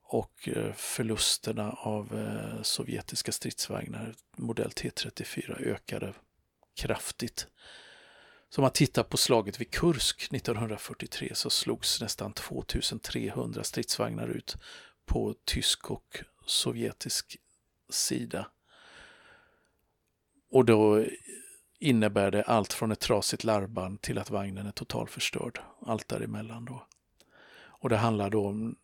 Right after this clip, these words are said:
nittonhundra ryska stridsvagnar drygt och drygt trehundra tyska.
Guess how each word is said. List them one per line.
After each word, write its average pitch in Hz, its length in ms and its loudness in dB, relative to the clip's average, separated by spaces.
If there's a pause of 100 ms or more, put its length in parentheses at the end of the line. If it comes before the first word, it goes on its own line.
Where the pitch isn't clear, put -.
nittonhundra 110 1080 2
ryska 104 380 0
stridsvagnar 101 680 -4
drygt 117 480 -6 (260)
och 110 120 -2
drygt - 640 -6
trehundra - 600 -6
tyska. - 500 -4